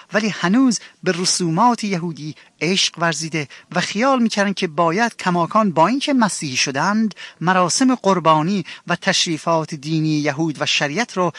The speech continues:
به جا آورده و از کاهن اعظم اطاعت محض نمایند. حالا رسول خدا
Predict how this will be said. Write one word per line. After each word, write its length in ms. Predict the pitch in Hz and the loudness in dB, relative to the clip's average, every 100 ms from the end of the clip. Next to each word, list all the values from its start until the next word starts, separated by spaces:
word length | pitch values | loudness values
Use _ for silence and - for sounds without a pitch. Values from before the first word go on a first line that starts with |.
| - - | -16 -10
به 80 | 131 | -4
جا 180 | 165 | 4
آورده 500 | 226 208 175 151 147 - - - | 4 4 2 -2 -4 -6 -16 -2
و 60 | |
از 220 | 151 143 - | 0 0 -2
کاهن 440 | 156 139 127 226 | -2 0 0 -2
اعظم 580 | - 190 143 127 143 127 - - - | 2 2 2 2 -2 -2 -12 -20 -12
اطاعت 420 | 143 127 117 - | -6 -4 -4 -6
محض 460 | 113 190 151 - | 0 0 0 -6
نمایند. 460 | - 95 92 92 - _ _ _ | -12 -16 -14 -16 -16 _ _ _
حالا 340 | - 113 156 170 - - - | -6 -2 -2 -2 -8 -16 -10
رسول 360 | 135 - 233 | -8 -4 -2
خدا 420 | 202 - 147 160 | -2 -2 0 0